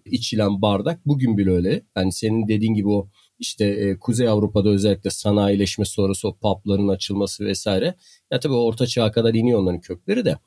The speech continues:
Neticede hani bira, e, basit kaplarla, bardaklarla içilen bir içkiyken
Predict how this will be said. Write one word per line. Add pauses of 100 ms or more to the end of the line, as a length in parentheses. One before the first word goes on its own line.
(160)
Neticede
hani
bira,
e,
basit
kaplarla,
bardaklarla
içilen
bir
içkiyken